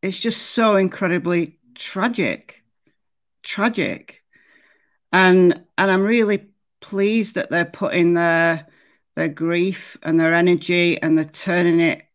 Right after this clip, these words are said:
they're turning it on its head and doing something really positive in setting up, um, a foundation that hopefully will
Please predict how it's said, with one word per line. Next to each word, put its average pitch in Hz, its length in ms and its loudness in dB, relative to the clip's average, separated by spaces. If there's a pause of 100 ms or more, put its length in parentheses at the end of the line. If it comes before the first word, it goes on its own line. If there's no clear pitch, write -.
(360)
they're 156 160 -12
turning 233 420 0
it 202 80 0
on 196 140 0
its 156 160 -4
head 208 280 0
and 175 140 2
doing 175 240 2
something 156 680 -2 (120)
really 165 380 0
positive 151 840 -4 (560)
in 165 240 6
setting 165 420 0
up, 156 320 2 (300)
um, 156 520 2
a 147 60 -6
foundation 160 920 0
that 165 180 -2
hopefully 170 800 -2
will 165 640 -2